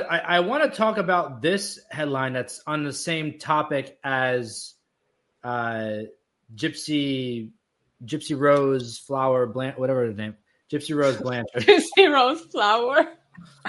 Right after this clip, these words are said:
Speaker 1: Uh, it says, "Gypsy Rose Blanchard tastes like freedom.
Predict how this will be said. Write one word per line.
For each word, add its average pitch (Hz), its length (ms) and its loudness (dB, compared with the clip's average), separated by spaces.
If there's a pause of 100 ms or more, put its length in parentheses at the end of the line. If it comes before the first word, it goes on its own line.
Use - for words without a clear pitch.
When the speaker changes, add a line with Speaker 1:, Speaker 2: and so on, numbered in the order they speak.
(320)
Speaker 1:
Uh, 160 420 6 (220)
it 185 160 -2
says, 202 560 6 (240)
"Gypsy 285 240 -2
Rose 247 240 8
Blanchard 180 760 0
tastes 294 460 0
like 202 340 0
freedom. 113 580 -4